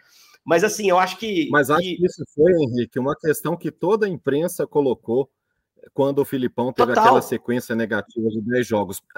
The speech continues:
Speaker 2: Até pelo que o Filipão vinha apresentando em trabalhos anteriores. Ele já havia feito até uma transição de carreira,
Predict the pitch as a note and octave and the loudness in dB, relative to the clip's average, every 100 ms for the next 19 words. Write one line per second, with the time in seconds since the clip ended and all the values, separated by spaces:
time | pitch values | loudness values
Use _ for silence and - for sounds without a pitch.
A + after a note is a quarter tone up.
0 | - E3 - A3 - G#3+ G#3+ - G3 G3+ | -2 -2 0 -2 2 2 2 -2 -6 -4
1 | F3 - E3 E3 E3 E3+ D#3+ D#3+ D3+ B2+ | -4 -2 -2 -2 -2 -2 -2 -2 -2 0
2 | D#3 E3+ E3 D#3 C#3 E3 D#3 D3+ E3 D#3 | 0 2 0 0 2 0 0 -2 0 2
3 | C3+ A2+ E2 - _ _ _ F3 G#3 G3 | 4 2 0 -10 _ _ _ 0 2 4
4 | G3+ - F#3 F3+ - G3+ G3 G3 G#3 E3 | 4 2 2 2 0 -2 0 0 -2 -2
5 | - F#3+ E3 - C#3+ B2+ E3+ B2+ | -4 -4 -2 0 2 4 2 2